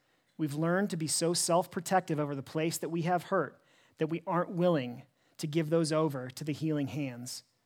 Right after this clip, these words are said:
of Jesus. And so as we get ready to close this portion of our service, I want to venture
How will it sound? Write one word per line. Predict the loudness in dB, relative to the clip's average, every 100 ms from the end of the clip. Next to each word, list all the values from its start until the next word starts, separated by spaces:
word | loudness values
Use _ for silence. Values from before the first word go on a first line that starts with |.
| -10
of | -6
Jesus. | -6 -8 -10 -12 -10 -10 -12 _ _ _ _ _ _ _ _ _ _ _ _ _ _ -20 -20 -10
And | -2
so | 2
as | 2
we | 2
get | 0 6
ready | 6 6
to | -2
close | 2 4 4 2 -2 -6 -10 _ _ _ _ _ _ _ _ _ -6
this | -2 -2
portion | 2 2 4 2
of | 4
our | 4
service, | 2 -2 -4 -6 -6 -8 -12 -20 -20 -16 2
I | 4
want | 6
to | 6
venture | 4 2 2 0